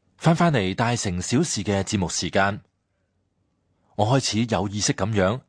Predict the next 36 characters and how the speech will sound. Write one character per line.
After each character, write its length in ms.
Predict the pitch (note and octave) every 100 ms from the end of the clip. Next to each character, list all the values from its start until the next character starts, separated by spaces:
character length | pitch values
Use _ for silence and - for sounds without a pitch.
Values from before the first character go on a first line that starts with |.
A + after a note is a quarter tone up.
| _
挑 240 | - C#3 F#2
起 120 | F#2
矛 200 | F2+ C#2
盾。 300 | - E2 F#2 _ _ _ _ _ _ _
我 140 | F#2
話， 280 | G2+ G#2+ G2+ _ _ _ -
克 120 | F#3
里 160 | C3 A#2+
米 60 | G#2+
亞 380 | G#2+ A#2 A#2
屬 200 | A2+ A#2+ C3
於 120 | D#3+
烏 180 | D3 D#3+
克 160 | B2 -
蘭， 260 | E2+ D2+ D2+ _ _ _ _ _ _ -
呢 80 |
一 80 | B2
個 280 | A#2 G#2+ G#2+ A2+
已 100 | A2
經 160 | D#3+
係 200 | A#2 F2+
幾 220 | - D#2+
十 120 | A#2+ G2+
年 160 | E2
嘅 120 | E2 F2+
歷 100 | E2+
史 280 | - - F2+
啦。 200 | G#2 - _ _ _ _ _ _ _ _
點 220 | - A#2+ E3
解 80 |
要 260 | D3 D3+ C#3
讓 220 | G#2+ G2+
歷 140 | F#2+ -
史 220 | - C#3
倒 100 | G2 G#2
轉？ 400 | - A#2+ A#2